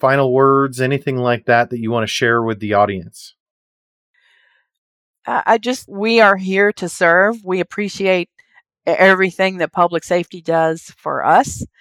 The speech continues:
Speaker 2: And, um, you know, I don't have a public safety background, but we, we are kinda nerdy, geeky people who, uh, are really dedicated to building a product that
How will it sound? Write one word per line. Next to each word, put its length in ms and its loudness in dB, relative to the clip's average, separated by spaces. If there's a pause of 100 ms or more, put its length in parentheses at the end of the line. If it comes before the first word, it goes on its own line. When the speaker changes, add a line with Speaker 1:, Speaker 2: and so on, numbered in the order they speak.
(440)
Speaker 2:
And, 560 -6
um, 600 -6
you 100 -12
know, 80 -6
I 100 -2
don't 300 -2
have 260 0
a 300 4
public 240 -4
safety 320 -6
background, 640 -2 (120)
but 300 0
we, 540 -8 (680)
we 300 -12
are 600 0 (960)
kinda 460 -2 (120)
nerdy, 560 -2
geeky 380 -10
people 540 -2
who, 420 0 (500)
uh, 200 -2
are 220 2
really 280 0
dedicated 760 2
to 140 -4
building 400 0
a 80 -8
product 520 0 (100)
that 340 -4